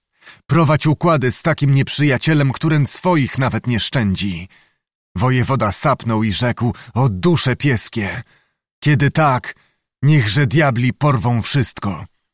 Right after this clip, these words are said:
Pójdę jeszcze z waszą książęcą mością”. „A toś mi brat”, rzekł książę. „Niech żyje wojewoda kijowski”, zakrzyknął stary Zaćwilichowski.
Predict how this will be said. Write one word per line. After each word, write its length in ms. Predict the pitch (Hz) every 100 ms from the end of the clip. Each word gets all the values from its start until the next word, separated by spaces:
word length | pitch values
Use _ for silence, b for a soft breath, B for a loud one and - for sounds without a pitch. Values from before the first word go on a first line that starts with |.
| _ -
Pójdę 400 | 180 160 135 135
jeszcze 380 | 135 - 123
z 100 | 98
waszą 360 | - 135 120 120
książęcą 640 | - 120 101 117 98 110
mością”. 580 | 104 110 - 101 87 78 - _ _ _ _ _ _ B B -
„A 160 | 151
toś 280 | 156 180 -
mi 140 | 170 156
brat”, 540 | 170 127 98 - -
rzekł 360 | 101 143 135 123
książę. 600 | - 135 107 92 98 80 - _ _ -
„Niech 280 | 139 151 95
żyje 320 | 123 190 160
wojewoda 500 | 151 160 147 170 151
kijowski”, 640 | - 165 175 - - 110
zakrzyknął 580 | - 113 - - 117 107
stary 340 | - 135 113 107
Zaćwilichowski. 1040 | 113 - 123 110 104 110 - - 98